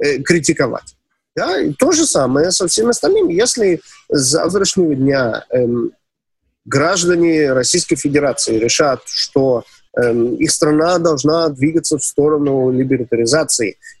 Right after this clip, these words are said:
и примут, э, э, выберут каких-то политиков-либертарианцев, которые скажут: "Ребята, давайте приватизировать землю", нужно будет обсудить, как это лучше сделать, но в итоге это приведет к тому, что вся земля будет в частной собственности.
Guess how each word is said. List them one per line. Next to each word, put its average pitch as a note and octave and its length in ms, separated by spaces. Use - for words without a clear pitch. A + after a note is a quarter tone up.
и D3+ 580
примут, D3 420
э, C3+ 40
э, A#2+ 220
выберут D#3 460
каких-то C#3 380
политиков-либертарианцев, B2 1400
которые C#3+ 380
скажут: B2+ 380
"Ребята, C3 380
давайте B2+ 440
приватизировать A#2 760
землю", A#3 420
нужно F#3 300
будет C#3+ 280
обсудить, D3+ 480
как C3+ 220
это A#2 160
лучше A#2+ 320
сделать, G#3+ 400
но C#3 120
в C3+ 100
итоге F#3+ 560
это D3+ 260
приведет D3+ 340
к - 80
тому, A3+ 240
что - 160
вся F3+ 220
земля D#3+ 300
будет D3+ 260
в - 20
частной - 300
собственности. - 560